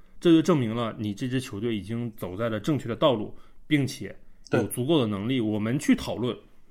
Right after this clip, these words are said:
Speaker 1: 季后赛我们应该怎么样争取更好的能力了，更好的成绩了。
Speaker 2: 对，杰里琼斯就是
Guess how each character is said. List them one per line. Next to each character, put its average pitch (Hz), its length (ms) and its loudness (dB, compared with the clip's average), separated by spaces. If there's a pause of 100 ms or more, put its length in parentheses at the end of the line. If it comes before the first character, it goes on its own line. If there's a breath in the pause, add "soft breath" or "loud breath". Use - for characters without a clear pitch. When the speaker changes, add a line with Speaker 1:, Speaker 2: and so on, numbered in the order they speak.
(120)
Speaker 1:
季 156 160 0
后 135 100 2
赛 131 320 -2
我 101 60 -12
们 104 100 -6
应 120 120 -4
该 123 160 -4
怎 92 120 -10
么 92 80 -8
样 113 140 -6
争 117 140 -4
取 98 80 -8
更 117 160 -6
好 95 160 -12
的 92 80 -12
能 87 180 -12
力 110 140 -4
了， - 80 -14 (500)
更 147 100 -2
好 98 140 -8
的 98 80 -8
成 92 220 -12
绩 120 80 -2
了。 117 80 0
Speaker 2:
对， - 300 -18
杰 226 180 6
里 233 120 6
琼 147 280 -2
斯 214 200 -4
就 196 140 0
是 165 340 -4